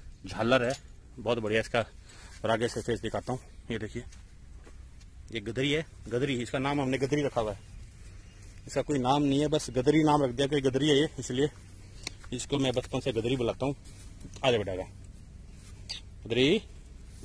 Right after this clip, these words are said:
आजा। आजा। ये भी खाने पे मशगूल हो रही है। कलर बहुत प्यारा है जी। और अगर आप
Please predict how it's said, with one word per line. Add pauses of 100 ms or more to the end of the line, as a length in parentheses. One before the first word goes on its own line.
(100)
आजा। (1160)
आजा। (1700)
ये
भी
खाने
पे (360)
मशगूल
हो
रही
है। (960)
कलर
बहुत
प्यारा
है
जी। (720)
और
अगर
आप